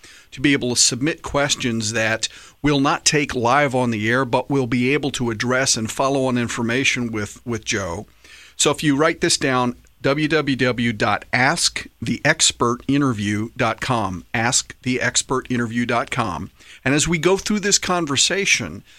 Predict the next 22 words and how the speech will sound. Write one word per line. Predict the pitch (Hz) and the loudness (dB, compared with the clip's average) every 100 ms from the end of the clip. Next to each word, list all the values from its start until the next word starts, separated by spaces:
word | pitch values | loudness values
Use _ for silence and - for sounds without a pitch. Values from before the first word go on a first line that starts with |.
| - | -6
you're | 143 175 | 2 2
likely | 147 151 - 180 | 4 0 0 -2
going | 170 165 156 | -2 -2 -2
to | 147 | -2
have | 160 170 | -2 0
some | - 139 | 0 0
questions, | - 165 165 - 135 120 | -2 -2 -2 -2 -2 0
some | 139 | 0
ideas, | 131 151 131 156 156 127 | 0 0 -2 -2 2 2
some | 131 | 0
things | 120 156 147 127 | -2 -2 0 0
that | 135 - | -2 0
obviously | 139 151 - 143 | 0 0 -2 -2
we | 127 131 | -2 -4
can't | - 143 143 - - - _ | -2 0 0 -4 -18 -20 _
delve | 143 135 | -2 0
down | 123 131 135 | 0 2 2
in | 127 113 | 0 -2
a | |
thirty-minute | 110 151 139 127 120 104 | -2 -2 0 0 0 0
show, | - - 208 143 98 107 - - _ | 0 2 2 0 -2 -8 -16 -20 _
but | 147 131 - | 2 2 0